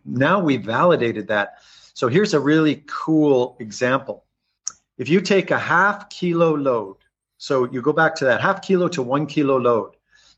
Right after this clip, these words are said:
and you load it proximally around the joints, and you, and you keep the same weight, don't increase the, and you throw a ball, or you do a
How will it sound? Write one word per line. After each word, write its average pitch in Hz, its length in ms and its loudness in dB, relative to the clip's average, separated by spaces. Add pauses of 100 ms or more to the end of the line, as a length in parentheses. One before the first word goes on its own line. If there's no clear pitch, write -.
(100)
and 135 120 -2
you 135 120 2
load 170 240 2
it 196 180 -4 (400)
proximally 143 880 -2 (300)
around 135 440 0
the 120 80 -4
joints, 131 640 -2 (800)
and 139 200 0
you, 170 400 0 (100)
and 139 120 -6
you 151 80 -2
keep 208 240 -2
the 180 60 2
same 208 260 2
weight, 175 260 0
don't 175 200 2
increase 220 380 -4
the, 170 100 -2
and 156 180 -2
you 151 140 4
throw 165 320 0
a 151 40 0
ball, 123 480 0 (300)
or 156 280 4
you 143 160 -2
do 147 180 -2
a 131 220 0